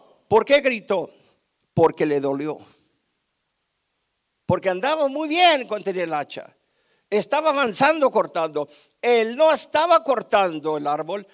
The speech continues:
ni los demás muchachos. Fue el hacha. El hacha que tenía bastante filo. Dice,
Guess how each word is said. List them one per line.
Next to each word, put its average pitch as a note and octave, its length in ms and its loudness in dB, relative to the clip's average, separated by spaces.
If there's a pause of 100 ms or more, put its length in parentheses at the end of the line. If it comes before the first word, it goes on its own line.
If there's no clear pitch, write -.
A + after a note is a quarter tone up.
(140)
ni A#3 180 -8
los A3+ 180 0
demás A3 240 0
muchachos. G#3+ 500 -4 (280)
Fue A#3+ 240 4
el A3+ 100 4
hacha. A#3+ 720 4 (880)
El G#3 200 -2
hacha D4 240 -2
que - 80 -18
tenía B3 240 -2
bastante A#3 440 0
filo. D4 580 -4 (580)
Dice, F3+ 520 -2